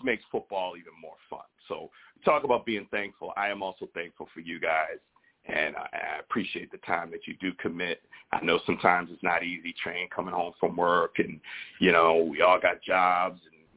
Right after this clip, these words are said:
you know, loved ones, and, you know, it happens. But we're here.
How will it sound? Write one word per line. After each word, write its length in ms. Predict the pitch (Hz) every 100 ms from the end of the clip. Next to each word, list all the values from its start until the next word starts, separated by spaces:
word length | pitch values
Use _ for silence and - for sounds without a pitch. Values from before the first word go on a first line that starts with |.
| 76 -
you 120 | 87
know, 240 | 82 80 98
loved 220 | 98 90
ones, 520 | 92 87 87 90 95 85
and, 100 | 80 78 _ _ _ _ _
you 100 | 156
know, 220 | 151 139
it 100 | 147
happens. 400 | 147 131 - 82 _
But 220 | 90 85 _ _
we're 180 | 82 80
here. 420 | 123 113 113 110